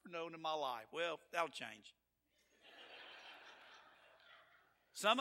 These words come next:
some of y'all hold your pastor up too high. I don't walk on water. I am John the Baptist. You know what I have to pray for every day? My heart. Every day,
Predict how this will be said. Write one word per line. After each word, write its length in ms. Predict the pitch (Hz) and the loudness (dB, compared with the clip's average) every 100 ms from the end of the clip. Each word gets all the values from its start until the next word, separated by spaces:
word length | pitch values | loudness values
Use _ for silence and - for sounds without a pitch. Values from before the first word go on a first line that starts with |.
| 247 | 6
some 240 | - 262 | 8 8
of 100 | 262 | 10
y'all 280 | 220 214 196 | 12 12 12
hold 340 | 196 220 208 | 10 8 8
your 80 | 175 | 4
pastor 560 | - 214 196 - 190 185 | 8 12 12 10 2 4
up 240 | 170 - | 4 2
too 280 | - 196 175 | 2 2 6
high. 340 | 170 160 127 139 | 10 12 12 8
I 80 | |
don't 220 | 190 220 220 | 8 6 8
walk 320 | 202 185 190 | 8 8 4
on 200 | 180 160 | 0 2
water. 380 | 175 160 131 139 | 4 4 6 6
I 80 | |
am 160 | 170 180 | 4 4
John 260 | 156 165 156 | 6 6 6
the 60 | |
Baptist. 760 | 139 139 113 - - - - - _ _ _ _ _ - - - - - - _ _ - - _ - | 4 4 4 -4 -14 -14 -16 -20 _ _ _ _ _ -20 -20 -20 -20 -20 -20 _ _ -20 -20 _ -4
You 140 | 160 | 2
know 100 | 208 | 4
what 140 | 190 185 | 6 6
I 100 | 175 | 6
have 180 | 175 - | 4 2
to 100 | 143 | -6
pray 260 | - 170 | 0 0
for 240 | 160 170 151 | 0 0 2
every 260 | 156 156 | 2 0
day? 300 | 151 156 156 147 139 _ _ _ _ _ _ _ _ _ _ - | -2 -2 -2 -8 -18 _ _ _ _ _ _ _ _ _ _ -8
My 180 | 120 127 | 2 2
heart. 640 | 117 135 117 101 - - - _ _ _ _ _ _ _ _ _ _ _ _ _ _ _ _ _ _ _ _ _ 202 | 2 -4 -8 -10 -14 -16 -16 _ _ _ _ _ _ _ _ _ _ _ _ _ _ _ _ _ _ _ _ _ 8
Every 360 | 247 302 302 | 8 8 6
day, 380 | 262 226 160 | 8 10 8